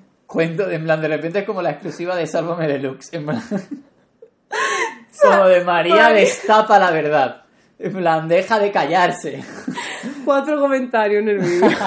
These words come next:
Speaker 1: <laughs> María, no va de este podcast de pedir dinero, ¿eh? <laughs> O sea, es que no va a ir de eso.
Speaker 2: Vamos, parece que estoy haciendo el podcast con dinero como si hubiéramos ganado aquí una millonada.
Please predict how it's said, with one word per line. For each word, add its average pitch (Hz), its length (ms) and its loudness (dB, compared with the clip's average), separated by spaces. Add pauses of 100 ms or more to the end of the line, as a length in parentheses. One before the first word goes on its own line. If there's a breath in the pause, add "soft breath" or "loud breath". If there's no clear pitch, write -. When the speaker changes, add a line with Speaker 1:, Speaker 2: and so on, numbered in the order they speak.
(180)
Speaker 1:
<laughs> - 360 -12
María, 131 240 -4
no 135 120 -4
va 143 100 0
de 151 80 -2
este 151 140 -10
podcast 151 360 -12
de 131 60 -14
pedir 123 260 -14
dinero, 110 360 -18
¿eh? - 200 -16
<laughs> - 640 -20
O 190 40 -12
sea, 175 300 -4
es 185 160 -6
que 196 100 -10
no 170 140 -6
va 180 60 -2
a 151 40 -2
ir 143 120 -6
de 143 120 -4
eso. - 160 -8
Speaker 2:
Vamos, 285 280 0
parece 247 420 -2
que 294 80 0
estoy 285 260 -4
haciendo 262 320 0
el 262 120 -2
podcast 262 320 0
con 254 180 0
dinero 254 360 2
como 240 200 2
si 214 160 -2
hubiéramos 240 460 4
ganado 220 380 4
aquí 208 200 0
una 208 140 2
millonada. 202 500 0